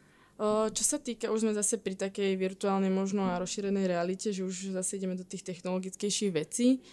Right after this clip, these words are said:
tak v rámci virtuálnej reality, pr-, o, predstavili dva nové produkty, či dva nové Oculusy. V rámci rozšírenej reality mali platformu Camera Effect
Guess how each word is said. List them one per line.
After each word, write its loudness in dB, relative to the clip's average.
tak 0
v -4
rámci 4
virtuálnej 6
reality, 2
pr-, -18
o, 4
predstavili 0
dva 0
nové 2
produkty, -4
či -8
dva -2
nové 2
Oculusy. 2
V -8
rámci 0
rozšírenej 2
reality -2
mali 2
platformu 0
Camera -2
Effect -8